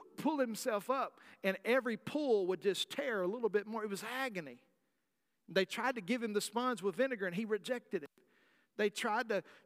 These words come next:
to, to, to do all kinds of things, and he, he rejected that from them.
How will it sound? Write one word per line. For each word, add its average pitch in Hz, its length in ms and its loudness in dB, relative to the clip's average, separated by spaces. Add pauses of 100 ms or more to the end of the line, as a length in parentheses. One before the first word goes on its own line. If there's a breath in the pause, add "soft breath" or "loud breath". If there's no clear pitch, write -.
to, 220 140 4
to, 214 260 -8
to 214 240 -6
do 247 240 0
all 247 140 4
kinds 247 340 -2
of 220 80 -10
things, 254 340 -2
and 180 100 -4
he, 226 220 0
he 208 140 -4
rejected 214 680 -6
that 127 220 -4 (320 loud breath)
from 190 340 -6
them. 131 240 -8